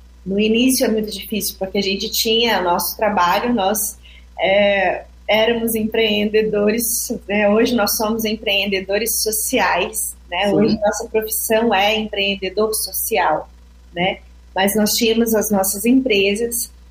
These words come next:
Speaker 1: é, a gente morava num apartamento de cobertura com o furô.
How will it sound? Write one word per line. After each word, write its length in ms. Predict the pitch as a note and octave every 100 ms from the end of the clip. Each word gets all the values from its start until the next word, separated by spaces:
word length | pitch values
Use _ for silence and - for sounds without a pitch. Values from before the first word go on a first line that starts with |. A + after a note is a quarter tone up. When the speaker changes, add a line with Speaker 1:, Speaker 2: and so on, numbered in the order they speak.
| - - -
Speaker 1:
é, 540 | G#3+ A3 A3 - A3
a 40 |
gente 240 | A3+ A3+ B3+
morava 400 | A3+ G#3 G#3 A3+
num 120 | A3+
apartamento 600 | A3 A#3+ A#3+ A3 A#3+ -
de 120 | -
cobertura 640 | - A3 A3+ A3+ A3+ A3 G#3+
com 240 | - G#3 G#3
o 40 | -
furô. 520 | C#4+ C4 A3 A3+ -